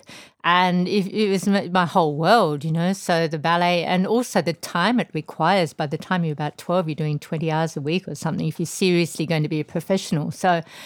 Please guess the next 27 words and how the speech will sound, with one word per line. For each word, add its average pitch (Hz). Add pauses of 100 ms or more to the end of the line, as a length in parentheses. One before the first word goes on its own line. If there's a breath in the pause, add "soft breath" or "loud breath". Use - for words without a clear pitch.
(400 loud breath)
the, 247
the 262
ability 269
to 269
take 180
on 180
these 170
sort -
of 156 (400 loud breath)
larger, 190
deeper 175
roles 165
and, 165
and 170
really 175
think 175
them 156
through, 160
um, 160 (240 loud breath)
and 190
have 180
a 180
chance 175
to, 165
to 262
develop 160
is, 160